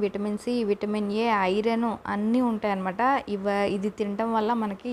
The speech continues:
ఇమ్యూనిటీ పవర్ బాగా పెరుగుతుంది, హెయిర్ కూడా చాలా హెల్ప్ అవుతుంది. So, very healthy అనమాట. మనం ఇలాంటి కూరలు అప్పుడప్పుడైనా తినాలి. So, ఇం-, దీనికి ఇంకా ఏం మందులు వేయవసరం లేదనమాట. మట్టిలో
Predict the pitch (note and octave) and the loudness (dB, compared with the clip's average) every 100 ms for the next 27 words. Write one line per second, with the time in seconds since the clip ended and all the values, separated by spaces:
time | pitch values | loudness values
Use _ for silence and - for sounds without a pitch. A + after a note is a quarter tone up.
0 | G#3 G3+ A3+ A3 A3+ G3+ G#3 F3+ F3 F3+ | -2 -2 -2 -4 -2 -2 0 2 2 2
1 | G#3 G#3 G3 G3 G#3 F#3+ B3+ B3+ G#3 G#3 | 0 -2 -4 -6 -6 -2 0 0 0 0
2 | A3+ - A3+ A#3 F#3+ F3+ G#3 G3 F#3+ F#3+ | 0 -2 -2 0 2 2 0 -2 -2 -4
3 | F#3+ F#3 A#3+ G4 - - - - - A3+ | -4 -2 -2 -4 -10 -20 -20 -20 -4 2
4 | A3 G3+ G3 A3 C4 A3+ G3 G3 G#3+ G3+ | 4 4 4 4 2 2 2 4 2 2
5 | F#3 F#3 A3 C4 B3+ G3+ F#3+ G3 - G3 | -2 -2 0 2 2 0 -2 -2 -2 0
6 | G3 G#3+ G#3+ A3 G#3 G#3 G#3 F3+ - G#3 | 0 0 -2 0 2 2 2 2 2 0
7 | G3+ G#3 G3+ G#3 F#3 F#3 F#3 C#4 F4+ - | 0 -2 -2 -2 -4 -2 0 -2 -2 -14
8 | - - - A#3 A3+ A3 - G#3+ F#3+ A3 | -20 -20 -2 2 4 4 2 0 2 2
9 | A3 G#3+ G#3+ G#3+ G#3 G3+ G3+ G3 G#3 A3+ | 0 2 4 4 2 0 2 4 4 4
10 | A3 G3+ G3+ A3 G#3 G3 G3+ G3+ G3+ F#3+ | 2 2 2 2 2 2 2 0 0 0
11 | F3+ F3+ F3 A3+ A3 F#3+ F3+ A3 | 0 -2 -2 0 0 -2 0 0